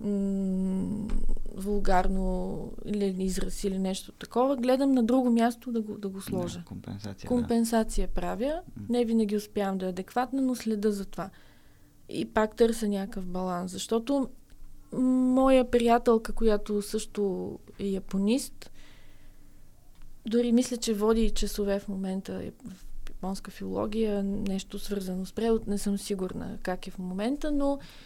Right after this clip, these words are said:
Speaker 2: Да,
Speaker 1: тя
Speaker 2: да не е Ивелина, как беше?
Speaker 1: Не, не,
Speaker 2: Окей.
Speaker 1: не, не, не, не.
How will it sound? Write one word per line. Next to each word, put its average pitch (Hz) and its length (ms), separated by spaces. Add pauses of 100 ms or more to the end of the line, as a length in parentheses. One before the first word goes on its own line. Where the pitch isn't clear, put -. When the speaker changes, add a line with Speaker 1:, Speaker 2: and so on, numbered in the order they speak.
(520)
Speaker 2:
Да, 107 80
Speaker 1:
тя - 240
Speaker 2:
да 92 160
не 95 220
е - 80
Ивелина, 98 580
как 78 160
беше? - 380
Speaker 1:
Не, 269 380 (100)
не, 254 180
Speaker 2:
Окей. 240 120
Speaker 1:
не, 240 100
не, 226 200
не, 220 200
не. 214 280